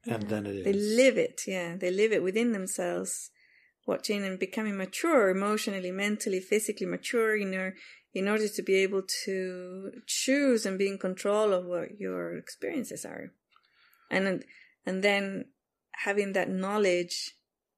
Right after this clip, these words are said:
Speaker 2: of how we create our reality, we can also become aware of a larger reality. And as our awareness expands, we can see more, right? We can see more.
Speaker 1: And the incarnation algorithm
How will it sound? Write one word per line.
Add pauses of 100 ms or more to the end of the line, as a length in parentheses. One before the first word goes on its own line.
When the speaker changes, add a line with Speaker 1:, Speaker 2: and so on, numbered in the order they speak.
(720)
Speaker 2:
of (140)
how
we
create
our
reality, (1500)
we
can
also
become
aware
of
a
larger
reality.
And
as
our
awareness
expands,
we
can
see
more, (320)
right? (300)
We
can
see
more. (200)
Speaker 1:
And
the (100)
incarnation
algorithm